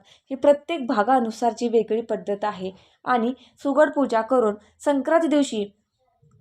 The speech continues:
हळदी कुंकवाचा कार्यक्रम असतो. त्याचबरोबर सुवासिनी एकमेकीला वाण वाटत असतात आणि हळदी कुंकवाचा कार्यक्रम साजरा केला जातो.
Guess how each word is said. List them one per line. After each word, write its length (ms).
हळदी 260
कुंकवाचा 520
कार्यक्रम 500
असतो. 320
त्याचबरोबर 800
सुवासिनी 540
एकमेकीला 600
वाण 320
वाटत 300
असतात 320
आणि 240
हळदी 240
कुंकवाचा 460
कार्यक्रम 460
साजरा 400
केला 300
जातो. 380